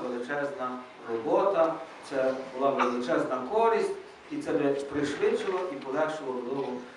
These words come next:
нашого храму. Хочу усім, усім побажати, може, кого забув, але всім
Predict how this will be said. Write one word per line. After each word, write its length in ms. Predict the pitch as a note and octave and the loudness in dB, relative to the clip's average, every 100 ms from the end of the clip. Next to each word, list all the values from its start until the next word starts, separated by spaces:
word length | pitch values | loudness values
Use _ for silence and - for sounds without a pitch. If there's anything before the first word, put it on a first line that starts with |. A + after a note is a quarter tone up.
| - | -10
нашого 480 | B2 B2 B2 A2+ A2+ A2+ | -4 -4 -4 -6 -6 -4
храму. 240 | A#2 - - - - - - - - | -2 -2 -4 -8 -14 -20 -20 -18 -4
Хочу 260 | F#3 - F4+ F4+ | -2 0 0 0
усім, 400 | - - B3+ B3+ B3 - | -2 -4 -6 -4 -4 -8
усім 400 | - D#3+ E3 D#3+ D3 | -10 -4 -4 -4 -6
побажати, 540 | C#3 C3 D3+ D3 - C3+ | -4 -2 2 2 0 -4
може, 120 | C3 B2+ | -6 -6
кого 160 | C3+ B2+ | -4 -2
забув, 480 | B2 B2 D3 - B3 - - - - | 0 0 0 0 -4 -10 -16 -12 4
але 500 | F#3 G#3+ A3 B3 B3 - - - - - - - | 8 10 8 6 2 -6 -14 -18 -20 -20 -20 -16
всім 400 | - A#3 C#4+ | -6 2 2